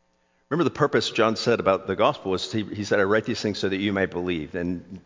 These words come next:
believing, knowing that Jesus is the Christ, you might have life in his name.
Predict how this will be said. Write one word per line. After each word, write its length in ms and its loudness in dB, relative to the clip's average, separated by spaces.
believing, 460 -2
knowing 260 0
that 140 -4
Jesus 340 -6
is 140 -10
the 60 -16
Christ, 360 -6
you 60 -6
might 140 -4
have 140 -10
life 300 -2
in 80 -8
his 180 -10
name. 360 -6